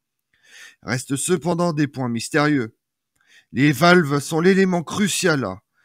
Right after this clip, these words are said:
Or, le préchauffage accentue la porosité des joints.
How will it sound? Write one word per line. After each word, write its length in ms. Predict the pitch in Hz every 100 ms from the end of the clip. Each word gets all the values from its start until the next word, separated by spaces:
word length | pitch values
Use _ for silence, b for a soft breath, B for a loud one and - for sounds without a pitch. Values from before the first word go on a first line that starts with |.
| _ -
Or, 240 | 180 185
le 100 | 160
préchauffage 800 | 131 208 190 185 147 160 156 135 -
accentue 520 | - - 170 151 180
la 140 | 151
porosité 680 | 135 175 175 165 139 160 165
des 160 | 143 151
joints. 360 | 131 151 139